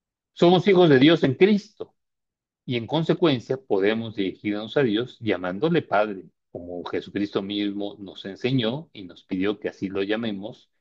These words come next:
en el Padre Nuestro, que, pues, es una oración preciosa, fantástica. Y, pues, hago otro paréntesis, cuando en nuestra oración personal encontremos dificultad para, pues, conectar con Dios,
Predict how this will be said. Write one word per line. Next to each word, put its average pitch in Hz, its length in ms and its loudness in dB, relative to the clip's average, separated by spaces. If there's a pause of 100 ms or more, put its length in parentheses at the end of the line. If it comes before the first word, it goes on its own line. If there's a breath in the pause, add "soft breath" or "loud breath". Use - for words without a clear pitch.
(240)
en 104 120 -2
el 90 120 -6
Padre 92 300 -2
Nuestro, 95 540 -8
que, 87 320 -8
pues, - 300 -20
es 87 120 -18
una 90 180 -10
oración 98 460 -8 (380)
preciosa, 104 600 -4
fantástica. 117 920 -4 (360)
Y, 135 360 0
pues, - 320 -12
hago 92 160 -2
otro 92 480 -2
paréntesis, 110 720 -4
cuando 92 760 -6
en 92 160 -8
nuestra 90 280 -6
oración 107 340 -8
personal 139 720 0 (440)
encontremos 110 800 -4
dificultad 104 800 -2 (100)
para, 113 580 2 (440)
pues, 87 260 -12
conectar 104 580 -2
con 170 160 2
Dios, 170 480 2